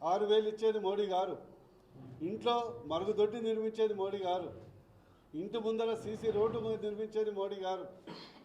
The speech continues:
పిల్లలు పుడితే ఏడు వ్యాక్సిన్స్, ఇంద్రధనుషు, ఏడు వే-, ఒక్కొక్క ఏడు వ్యాక్సిన్స్ కలిపి ఏడు వేల రూపాయలు ఇచ్చేది మోడీ గారు. అందుకొరకు మోడీ గారిని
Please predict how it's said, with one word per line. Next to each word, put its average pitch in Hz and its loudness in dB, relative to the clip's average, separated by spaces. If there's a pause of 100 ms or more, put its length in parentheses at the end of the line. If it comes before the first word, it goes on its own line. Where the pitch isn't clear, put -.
(680)
పిల్లలు 226 2
పుడితే 220 2 (160)
ఏడు 208 6
వ్యాక్సిన్స్, 202 0
ఇంద్రధనుషు, 202 0
ఏడు 175 -2
వే-, 202 -2 (340)
ఒక్కొక్క 180 -2 (240)
ఏడు 202 0
వ్యాక్సిన్స్ 190 -4
కలిపి 202 -4
ఏడు 190 0
వేల 196 -2
రూపాయలు 196 -2
ఇచ్చేది 196 -4
మోడీ 170 -4
గారు. 123 -8 (1600)
అందుకొరకు 180 -6
మోడీ 175 0
గారిని 190 0